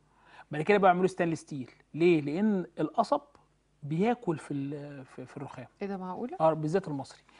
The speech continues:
Speaker 2: مم.
Speaker 1: هو ياكل في كل الرخام. فانا افضل ان احنا في المطبخ نعمل جرانيت. في انواع بقى كتيره جدًا من الجرانيت المصري زي ما انت عايزها. حد-، حدث بقى ولا حرج عن الجرانيت المصري، تمام؟ لكن انا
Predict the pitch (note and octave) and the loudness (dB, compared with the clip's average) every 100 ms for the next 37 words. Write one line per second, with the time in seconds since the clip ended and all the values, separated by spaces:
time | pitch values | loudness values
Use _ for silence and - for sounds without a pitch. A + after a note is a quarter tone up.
0 | - F#3+ F3+ A#3+ A3+ D#3+ G#3+ G#3 D#3+ - | -10 4 6 8 6 2 4 4 2 -2
1 | A2+ - - A3 B3+ A#3 - B3 F3 D#3+ | -8 -12 -2 6 8 8 6 2 2 -4
2 | F#3+ F#3 E3+ E3+ A3+ A#3+ B3 - - - | -4 -4 -2 2 4 2 -2 -4 -20 -20
3 | _ G3 G3 D#3+ D3+ C#3 B2+ - - _ | _ -2 0 0 -2 -2 -4 -10 -20 _
4 | _ _ _ _ _ - C4 B3 G#3+ G3+ | _ _ _ _ _ -12 -4 0 0 0
5 | G#3 - A#3 B3+ B3 A3+ G3+ F#3 F3+ F3 | -2 -4 -6 -4 -4 -4 -6 -6 -4 -4
6 | E3+ D#3+ D#3+ G3+ F3 F#3 G3 F3 E3 E3 | -4 -4 -4 -6 -6 -6 -6 -6 -6 -8
7 | D3+ A#2+ A2+ - _ _ - - F#3 F3 | -10 -12 -16 -20 _ _ -4 2 2 2
8 | - - F#3 D#3+ D3 E3 E3 D#3+ E3 D#3+ | -4 0 0 0 0 0 0 -2 -2 -4
9 | C#3 C#3 C#3 C#3 C3 G#2+ G2 - _ - | -6 -10 -10 -10 -10 -14 -16 -20 _ -8
10 | D#3 - _ _ _ _ - - - - | -6 -6 _ _ _ _ -20 -20 -20 -10
11 | D#3+ D3+ D#3 A3 B3+ C4 | -6 -6 -4 4 6 6